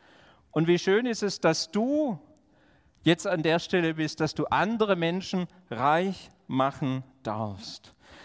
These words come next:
Dass du anderen Menschen etwas weitergeben darfst von dem Segen der Generationen. Und deshalb ist es so wichtig,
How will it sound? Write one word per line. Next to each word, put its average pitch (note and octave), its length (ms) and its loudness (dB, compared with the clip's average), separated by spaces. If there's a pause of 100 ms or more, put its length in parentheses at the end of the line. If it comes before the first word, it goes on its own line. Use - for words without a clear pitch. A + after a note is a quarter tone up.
(260)
Dass D#3 220 2
du F3 160 2
anderen G#3 440 0
Menschen G#3 380 -2
etwas F3+ 560 -2
weitergeben F#3 1300 2
darfst B2+ 420 2
von D#3 160 -4
dem D3+ 140 -2
Segen F3+ 500 -2
der E3+ 140 0
Generationen. C3+ 840 -4
Und C3 160 -2
deshalb G3+ 340 2
ist F3+ 120 -6
es - 220 -6
so C4 200 0
wichtig, C4 600 -4